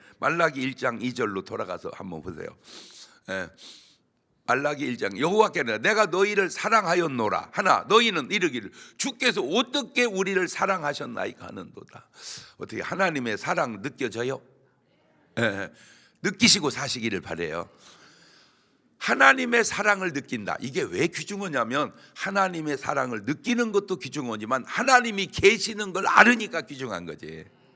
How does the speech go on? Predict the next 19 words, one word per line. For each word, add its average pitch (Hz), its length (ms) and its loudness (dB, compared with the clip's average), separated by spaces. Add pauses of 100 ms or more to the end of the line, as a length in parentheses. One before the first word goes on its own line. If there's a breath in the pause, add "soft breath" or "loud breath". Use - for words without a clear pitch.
(140)
그죠? 180 280 2 (600 loud breath)
그러니까 185 440 6
하나님의 240 680 4
사랑을 214 420 4
못 165 200 0
느끼는 208 440 -2
거는, 226 300 2 (180 loud breath)
하나님의 233 460 4
사랑을 185 400 0
못 180 180 2
느끼는 226 440 -2
것도 202 220 2
안타깝지만 196 680 2 (240 loud breath)
하나님이 277 600 6
계시는 233 600 4
걸 208 120 6
모르면 202 580 0
더 - 140 6
안타깝지. 98 920 4